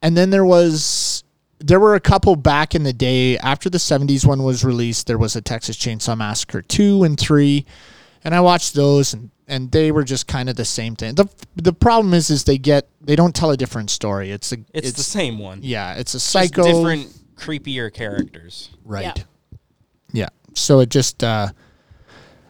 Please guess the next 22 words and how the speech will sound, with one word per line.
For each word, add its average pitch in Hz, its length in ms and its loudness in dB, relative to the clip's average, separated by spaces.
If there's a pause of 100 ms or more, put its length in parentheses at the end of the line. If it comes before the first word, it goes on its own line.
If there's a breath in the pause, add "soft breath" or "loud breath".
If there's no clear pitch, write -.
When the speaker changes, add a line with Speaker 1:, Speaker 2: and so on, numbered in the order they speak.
(120)
Speaker 1:
usually 165 500 8
the 143 100 6
sequels, 135 520 4
just - 220 2
like 185 160 0
any 135 360 -4 (280)
series, 110 720 -2
the - 120 -8
sequel 123 380 -2
just - 280 -6 (580)
fails 117 380 2
Speaker 2:
Sucks. - 40 -6
Speaker 1:
in 120 60 -8
comparison 107 640 0
to - 120 -8
the, 95 180 -6 (100)
to - 100 -4
the 98 100 -4
first - 320 -6
original 92 380 -8
story, - 420 -12
right? 117 240 -12